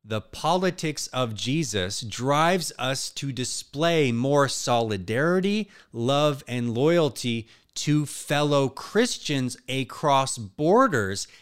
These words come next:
and in other countries than we do to any one nation, party, or government.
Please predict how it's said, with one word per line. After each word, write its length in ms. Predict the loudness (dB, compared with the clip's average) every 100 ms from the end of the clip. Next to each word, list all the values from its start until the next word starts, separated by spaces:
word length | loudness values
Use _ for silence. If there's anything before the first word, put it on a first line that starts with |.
| _
and 300 | -4 -2 -2 -4
in 260 | -2 -2 -2
other 340 | -2 0 0 -4
countries 800 | -4 -2 0 0 0 0 -2
than 280 | -2 -2 -2
we 200 | -2 -2
do 340 | -4 -2 -2 -2
to 300 | -2 -4 -4 -6
any 300 | -4 -2 -4
one 420 | -2 -2 -2 -2
nation, 540 | -4 -4 -4 -4 -6 -10 -20 _
party, 560 | -4 2 2 2 -2 -6
or 260 | -6 -4 -4
government. 840 | -4 0 0 2 0 -2 -8 -14